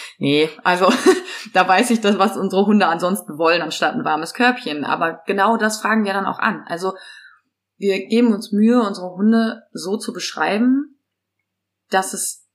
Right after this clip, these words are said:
immer wertschätzend ist und immer für den Hund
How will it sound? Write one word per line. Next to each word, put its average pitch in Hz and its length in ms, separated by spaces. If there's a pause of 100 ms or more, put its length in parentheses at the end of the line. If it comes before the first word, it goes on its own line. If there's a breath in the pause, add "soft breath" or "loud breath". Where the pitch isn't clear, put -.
immer 247 320
wertschätzend 233 540
ist - 420 (500)
und - 160
immer 190 220
für 247 280
den 226 200
Hund 214 320